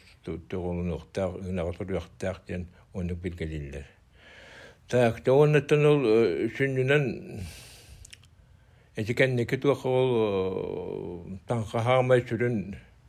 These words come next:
э, көхтө ооньуута диэн боллаана, эти, э,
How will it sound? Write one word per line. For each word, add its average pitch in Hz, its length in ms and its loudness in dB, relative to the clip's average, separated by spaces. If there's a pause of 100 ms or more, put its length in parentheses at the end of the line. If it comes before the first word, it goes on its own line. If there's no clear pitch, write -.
(600)
э, 101 440 -2
көхтө 120 340 0
ооньуута 120 500 2
диэн 117 280 -2
боллаана, 110 600 -2 (220)
эти, 98 140 -8
э, 87 560 -8